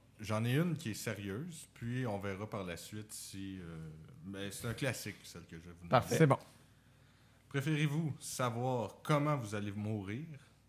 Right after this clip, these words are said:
Speaker 2: Oh.
Speaker 1: ou savoir quand vous allez mourir ?
Speaker 3: Ah non, moi, c'est clairement comment. Quand je vais virer fou, là.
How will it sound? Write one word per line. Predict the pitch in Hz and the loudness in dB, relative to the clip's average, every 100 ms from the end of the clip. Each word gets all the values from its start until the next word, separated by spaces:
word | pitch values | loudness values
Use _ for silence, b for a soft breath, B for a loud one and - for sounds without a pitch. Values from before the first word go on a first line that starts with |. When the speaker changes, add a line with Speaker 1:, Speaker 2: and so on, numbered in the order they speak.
| - | 0
Speaker 2:
Oh. | 156 143 - | 2 2 -2
Speaker 1:
ou | 127 147 - - - - - - - | -2 0 -2 -10 -20 -20 -20 -20 -14
savoir | - 110 113 110 - - | -6 -2 0 -2 -2 0
quand | 165 - - - | 2 0 -8 -18
vous | 85 87 | -14 -8
allez | 90 85 | -8 -6
mourir ? | 82 80 80 - - - - - - - - - - - _ | -8 -10 -12 -16 -20 -20 -20 -20 -20 -20 -20 -20 -20 -20 _
Speaker 3:
Ah | 135 | 10
non, | 170 | 12
moi, | 165 180 | 12 12
c'est | - 135 | 10 4
clairement | - 139 127 143 | 4 6 8 8
comment. | 143 135 117 131 113 - | 8 8 8 6 4 6
Quand | 170 170 131 | 10 10 8
je | 120 | 4
vais | 117 | 4
virer | 127 120 | 4 4
fou, | 113 - 156 | 2 0 2
là. | 131 | 2